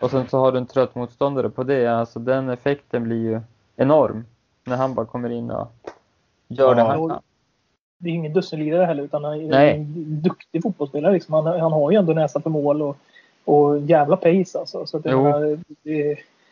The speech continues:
Speaker 3: det är inte fel att få in honom där när det är tjugofem kvar, liksom.
Speaker 2: Ja.
Speaker 1: Visst.
Speaker 2: Alltså, han, eh,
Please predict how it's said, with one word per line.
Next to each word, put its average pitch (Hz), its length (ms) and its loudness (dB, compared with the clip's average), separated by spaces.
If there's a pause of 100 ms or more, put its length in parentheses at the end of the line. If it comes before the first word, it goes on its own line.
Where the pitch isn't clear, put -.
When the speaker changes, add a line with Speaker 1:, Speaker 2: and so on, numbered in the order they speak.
(220)
Speaker 3:
det 175 60 0
är 170 40 2
inte 165 160 -2
fel 202 300 4
att 208 80 0
få 202 100 4
in 165 100 2
honom 160 280 0
där 151 440 2
när 160 100 -2
det 151 120 2
är 143 180 -4 (680)
tjugofem 156 340 0
kvar, 160 240 2
liksom. 165 240 -4 (920)
Speaker 2:
Ja. 113 240 0
Speaker 1:
Visst. 143 180 -6 (1080)
Speaker 2:
Alltså, 113 320 -2
han, 117 220 2
eh, 113 380 0